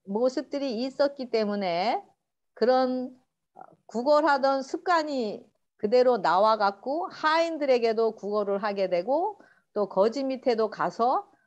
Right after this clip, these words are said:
또 그 가-, 옛날에 하던 그런, 어, 자신의 그런 남에게 동정-, 동정하는, 어, 그런 일들을 했었습니다. 하지만은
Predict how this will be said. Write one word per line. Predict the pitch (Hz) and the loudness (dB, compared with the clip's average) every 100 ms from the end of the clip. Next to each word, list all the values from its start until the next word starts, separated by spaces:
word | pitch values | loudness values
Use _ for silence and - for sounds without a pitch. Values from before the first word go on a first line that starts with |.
| _ - | _ -2
또 | 214 196 180 160 156 | 2 4 4 2 -2
그 | 220 226 214 | -2 -2 -2
가-, | - - | -8 -4
옛날에 | 202 220 247 247 247 | -2 0 0 0 0
하던 | 247 247 254 285 339 - | -2 -4 -2 -4 -8 -8
그런, | 190 196 196 190 185 - _ _ - | -2 -2 -2 -6 -10 -16 _ _ -8
어, | 151 143 139 117 85 - _ _ _ - | -4 -2 -2 -4 -6 -12 _ _ _ -10
자신의 | 160 170 220 196 180 170 156 104 - _ _ _ _ - | -6 -4 -4 -2 0 0 -2 -4 -10 _ _ _ _ -8
그런 | 175 170 160 151 147 | -4 -4 -6 -12 -4
남에게 | 170 208 214 202 202 | -2 0 0 0 -2
동정-, | 175 208 233 233 - - | -6 -2 0 0 -4 -4
동정하는, | 202 226 233 226 220 202 202 208 202 254 359 415 _ _ - | -2 -2 -6 -6 -4 -4 -4 -4 -4 -6 -8 -12 _ _ -8
어, | 160 165 | -6 -4
그런 | 220 247 220 | 0 0 0
일들을 | 190 185 202 240 | -2 0 0 0
했었습니다. | - 294 294 262 254 - 170 147 - - _ - | -2 -6 -4 -6 -8 -14 -12 -8 -10 -12 _ -8
하지만은 | 233 254 233 233 262 | -6 -4 -2 -2 -4